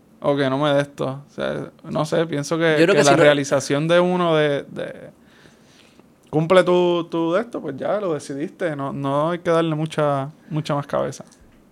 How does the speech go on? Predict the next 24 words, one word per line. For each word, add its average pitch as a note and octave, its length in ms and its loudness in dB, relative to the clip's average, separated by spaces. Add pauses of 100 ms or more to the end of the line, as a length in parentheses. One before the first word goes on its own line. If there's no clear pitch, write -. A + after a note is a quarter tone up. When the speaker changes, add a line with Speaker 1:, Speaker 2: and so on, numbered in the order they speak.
(360)
Speaker 2:
Sí, G#3 200 -6
sí. F#3 220 -2
Yo, D#3 220 4
yo, D3 320 2
ma-, C3+ 260 2
pa' C3+ 140 2
mí B2+ 100 4
el C3 80 2
valor D3+ 320 4
es D3+ 80 2
más C#3+ 240 0
eso. B2+ 260 -2
Eh, A2 400 -2 (300)
no A2+ 140 -6
se C3 120 -2
juzguen C3 320 -2
tanto, C3+ 340 -2
no A2+ 180 -2
estén A2+ 240 -6
juzgando A2+ 380 -6
tanto A2+ 260 -6
a A2+ 40 -6
los A2+ 120 -6
demás. A2 300 -6